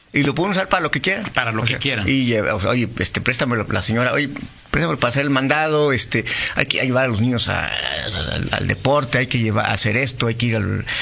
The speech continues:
Speaker 1: al fútbol, o vamos a, de paseo, lo que, de compras. Ahí está, al final.
Speaker 2: Así es.
Speaker 1: Y, eh,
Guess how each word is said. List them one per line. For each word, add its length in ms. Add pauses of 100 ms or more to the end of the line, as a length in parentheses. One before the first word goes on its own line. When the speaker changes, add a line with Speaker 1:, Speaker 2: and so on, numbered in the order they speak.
(160)
Speaker 1:
al 160
fútbol, 600
o 80
vamos 340
a, 440
de 120
paseo, 720
lo 120
que, 100
de 160
compras. 600 (260)
Ahí 140
está, 300
al 120
final. 220
Speaker 2:
Así 120
es. 140 (380)
Speaker 1:
Y, 320 (380)
eh, 720